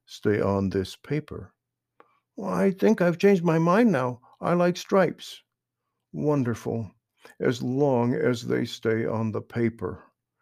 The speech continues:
beamed her father. "Pinky swear?" "Pinky swear," said Penny, as they hooked Pinky's. Her stripes and polka dots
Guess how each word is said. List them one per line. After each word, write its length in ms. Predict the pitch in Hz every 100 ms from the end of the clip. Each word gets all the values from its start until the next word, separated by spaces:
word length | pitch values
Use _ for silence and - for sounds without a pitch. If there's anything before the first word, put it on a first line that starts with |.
| _ _ _
beamed 260 | 98 87 87
her 120 | 90
father. 520 | - 90 87 92 90 _ _ _ _ _ _ -
"Pinky 300 | 143 139 175
swear?" 420 | - 170 190 220 - _ _ _ _ _ _ _ -
"Pinky 280 | 226 220
swear," 480 | 180 170 165 165 143 - _
said 320 | - 104 -
Penny, 440 | 101 90 90 90 _ _ _ _
as 240 | - 101 92
they 120 | 87
hooked 380 | - 104 - -
Pinky's. 560 | 101 90 90 92 - _ _ _ _ _
Her 180 | - 101
stripes 520 | - - 104 98 -
and 260 | - 98 92
polka 320 | - 98 98
dots 500 | 90 90 104 -